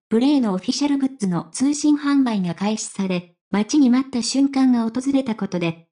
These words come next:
羽生さんのファッションアイテムに対するファンの興奮は最高潮に達しているでしょう。これは単なる商品の販売ではなく、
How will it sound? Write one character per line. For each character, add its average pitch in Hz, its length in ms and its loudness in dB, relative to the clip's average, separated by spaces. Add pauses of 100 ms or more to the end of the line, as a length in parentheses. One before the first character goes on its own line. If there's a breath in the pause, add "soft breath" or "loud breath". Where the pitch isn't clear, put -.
羽 220 240 -2
生 - 0 -
さ 254 200 0
ん 226 120 2
の 208 260 0
フ 156 60 -6
ァ - 40 -4
ッ - 20 -4
シ - 220 -2
ョ 277 40 4
ン 285 120 4
ア 302 80 2
イ 294 80 -2
テ 226 120 -4
ム 190 100 0
に 165 120 -2
対 247 220 0
す 254 140 -6
る 233 100 -4
フ - 40 -16
ァ 233 140 0
ン 226 80 2
の 180 100 2
興 196 220 -4
奮 185 260 -2
は 160 240 -2
最 294 240 0
高 294 220 0
潮 220 240 -2
に 165 160 -2
達 170 200 -6
し - 60 -12
て 254 120 -2
い 240 80 0
る 226 100 -2
で 208 100 -2
し - 180 -8
ょ 147 120 -2
う。 - 160 -10 (260)
こ 220 120 -6
れ 247 120 -2
は 247 140 -2
単 285 320 2
な 254 100 2
る 214 100 -2
商 277 220 0
品 226 260 0
の 165 100 0
販 247 280 0
売 254 200 0
で 226 120 0
は 196 100 0
な 175 140 -2
く、 - 340 -8